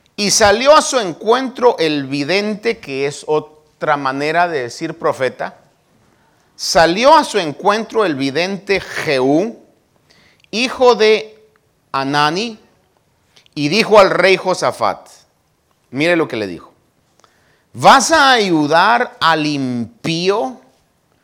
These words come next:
y amar a los que te odian o a los que odian al Señor,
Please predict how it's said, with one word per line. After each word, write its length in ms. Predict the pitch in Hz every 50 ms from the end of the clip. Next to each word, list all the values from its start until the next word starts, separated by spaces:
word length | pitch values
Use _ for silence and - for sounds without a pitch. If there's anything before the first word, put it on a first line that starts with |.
| _ _ _ _ _ _ -
y 200 | - 180 170 165
amar 520 | 156 143 139 135 135 135 139 151 180 214 226
a 100 | 220 214
los 260 | 196 180 - - -
que 180 | - 156 143
te 240 | - - - 131 123
odian 800 | 120 123 131 135 135 143 165 190 190 190 185 185 185 185 185 175 _ _ _ _ _ _ _ _ -
o 180 | 135 135 131 123
a 40 |
los 280 | 127 127 127 123 - -
que 140 | - - 127
odian 420 | 117 127 143 156 170 185 180 170
al 160 | 156 139 120
Señor, 720 | 110 - - 139 120 110 113 113 117 131 156 180 196 196 -